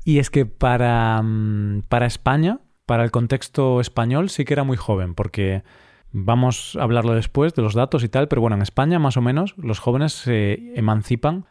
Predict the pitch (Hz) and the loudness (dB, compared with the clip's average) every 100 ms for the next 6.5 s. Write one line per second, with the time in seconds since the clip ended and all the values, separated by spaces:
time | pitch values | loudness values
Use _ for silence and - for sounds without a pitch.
0 | _ - 113 120 113 110 107 110 131 139 | _ -2 0 0 0 -2 0 0 2 2
1 | 127 151 147 143 139 - 101 - - 139 | 2 2 2 2 0 0 -2 -2 -2 0
2 | 139 123 120 147 113 110 107 120 127 - | 2 0 -2 0 0 0 0 2 0 -4
3 | - - 120 135 - 135 110 92 117 - | -14 -8 -2 -2 0 0 0 0 -2 0
4 | 131 135 131 - - 120 107 117 131 123 | -2 0 0 -2 -2 0 4 4 4 2
5 | 127 - 123 123 120 147 - 110 104 123 | 0 0 0 0 0 -4 -4 -6 -2 -2
6 | 117 - 113 101 | -2 0 0 0